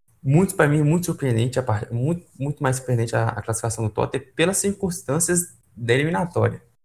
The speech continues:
Eu acho que o time, acho que até co-, a gente tinha comentado antes, eu acho o time do Tottenham melhor, acho que é um time mais cascudo, um time mais completo que o, que o Ajax, apesar de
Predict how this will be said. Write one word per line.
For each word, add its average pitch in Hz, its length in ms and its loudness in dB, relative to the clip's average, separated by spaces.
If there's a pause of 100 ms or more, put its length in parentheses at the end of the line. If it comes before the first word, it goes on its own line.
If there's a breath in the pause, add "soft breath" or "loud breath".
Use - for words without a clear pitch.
(360)
Eu 110 80 2
acho 113 280 2
que - 80 -4
o 123 80 2
time, 127 280 -2
acho 117 100 -4
que 127 60 -2
até 127 160 -2
co-, - 220 -10
a 127 60 0
gente 127 100 -4
tinha 123 80 -6
comentado 113 440 0
antes, 104 160 0
eu 117 80 0
acho 123 140 -4
o 123 40 -6
time 120 200 -4
do 117 80 -4
Tottenham 107 380 -2
melhor, 143 560 2
acho - 140 -10
que - 60 -10
é 110 40 0
um - 20 -2
time 113 180 -8
mais 110 140 0
cascudo, - 400 -12
um 147 40 -2
time - 160 -10
mais 117 140 -6
completo 113 460 -6
que - 140 -8
o, 110 160 -2 (460)
que - 100 -4
o 104 40 4
Ajax, 110 340 2
apesar 123 280 0
de 107 320 -2